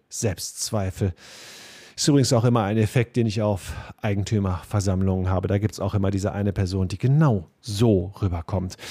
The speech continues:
Und das ist der Moment, in dem du Zeuge wirst des sogenannten Dunning-Kruger-Effekts. Hier erstmal eine kurze Erklärung der Theorie.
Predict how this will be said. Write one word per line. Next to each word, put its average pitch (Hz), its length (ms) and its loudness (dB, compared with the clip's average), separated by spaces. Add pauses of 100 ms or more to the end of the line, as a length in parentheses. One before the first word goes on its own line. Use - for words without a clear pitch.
(240)
Und 135 300 2
das 202 280 2
ist 143 380 0
der 131 160 6
Moment, 127 340 2
in 123 140 0
dem 113 160 2
du 113 120 0
Zeuge 226 560 4
wirst 151 360 2
des 117 140 -4
sogenannten 120 680 2
Dunning-Kruger-Effekts. 127 1700 2 (720)
Hier 202 380 4 (420)
erstmal 113 300 -2
eine 110 80 -2
kurze 107 320 -4
Erklärung 92 540 -6
der 90 140 -2
Theorie. 95 520 2